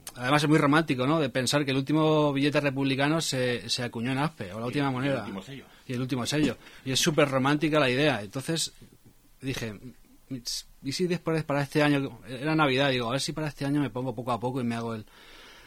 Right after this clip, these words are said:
Speaker 1: el documental sobre la fábrica de la moneda y tal". Pero como tampoco tenía demasiado tiempo, me leí el libro y dije, "Este, yo no puedo, no puedo desaprovechar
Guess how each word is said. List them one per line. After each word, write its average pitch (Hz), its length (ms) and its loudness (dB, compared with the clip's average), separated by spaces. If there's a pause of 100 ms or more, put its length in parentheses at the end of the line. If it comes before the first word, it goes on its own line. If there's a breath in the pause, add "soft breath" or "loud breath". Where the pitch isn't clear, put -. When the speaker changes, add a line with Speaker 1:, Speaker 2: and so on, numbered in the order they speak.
(100)
Speaker 1:
el 117 240 -6
documental 113 420 -4
sobre 113 200 -6
la 107 100 -4
fábrica 113 300 -6
de 113 80 -4
la 107 100 -8
moneda 104 340 -10
y 101 60 -12
tal". 95 220 -12
Pero 113 180 -10
como 117 160 -4
tampoco 151 280 2
tenía 180 140 4
demasiado 151 440 4
tiempo, 147 480 -2 (140)
me 123 180 -2
leí 120 180 2
el 165 140 4
libro 147 440 2 (280)
y 135 180 -4
dije, 117 460 -4
"Este, 113 220 -12
yo 113 100 -4
no 127 140 -2
puedo, 117 480 -2
no 127 120 -4
puedo 156 140 4
desaprovechar 139 680 0